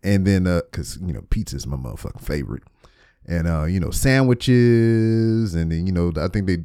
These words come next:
whip up a charcuterie board up in there, you know, some Italian shit. So I went up in there, got me a pizza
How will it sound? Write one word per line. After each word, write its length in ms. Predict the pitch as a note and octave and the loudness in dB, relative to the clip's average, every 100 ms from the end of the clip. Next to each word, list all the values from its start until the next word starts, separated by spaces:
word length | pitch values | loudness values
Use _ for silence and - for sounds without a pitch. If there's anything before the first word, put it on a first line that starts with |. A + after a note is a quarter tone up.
| - | -10
whip 240 | G#2 A2+ - | -4 -2 0
up 120 | F2 | -2
a 40 | |
charcuterie 680 | - - - D3 B2+ B2 A#2 | -4 -6 0 4 6 4 4
board 360 | A#2+ A#2 A2+ A2+ | 4 4 4 2
up 120 | A2 | 0
in 120 | A2 | -2
there, 280 | A2 G#2+ A#2 | -2 -2 -4
you 120 | A#2+ | -2
know, 100 | G#2+ | -2
some 160 | A2+ G#2+ | -2 0
Italian 460 | - G2+ D2+ D#2+ | 2 0 0 -4
shit. 320 | - E2 - _ _ _ _ - _ _ _ | -6 -6 -6 _ _ _ _ -20 _ _ _
So 420 | - G2+ F2+ F2 - _ _ _ C#3+ | -6 -2 -2 -4 -10 _ _ _ -2
I 40 | |
went 180 | D3+ C#3+ | 2 2
up 120 | C3 | 2
in 100 | C3 | 0
there, 260 | B2+ A#2+ - _ _ _ _ _ - | 0 -2 -10 _ _ _ _ _ -10
got 240 | A2+ C3 - | 0 0 2
me 120 | A2+ | -2
a 60 | G#2 | 0
pizza 540 | - G2+ - F#2+ | 0 -2 -8 -10